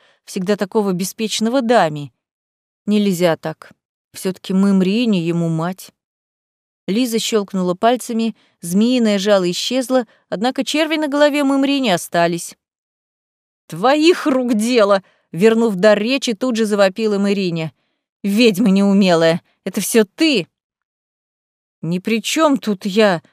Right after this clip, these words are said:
растерянно посмотрела на окружающих Лиза. «Как же ни при чём!» —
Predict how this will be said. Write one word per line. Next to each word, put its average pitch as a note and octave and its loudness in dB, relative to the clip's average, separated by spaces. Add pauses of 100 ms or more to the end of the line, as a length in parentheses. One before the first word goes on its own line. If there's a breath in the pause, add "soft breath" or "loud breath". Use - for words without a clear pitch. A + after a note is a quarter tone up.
(120)
растерянно G#3 0
посмотрела G#3 -2
на G3+ 0
окружающих G3 -2
Лиза. E3+ -2 (400)
«Как C4+ 2
же B3+ 2
ни A3 2
при B3+ 0
чём!» — G#3+ 2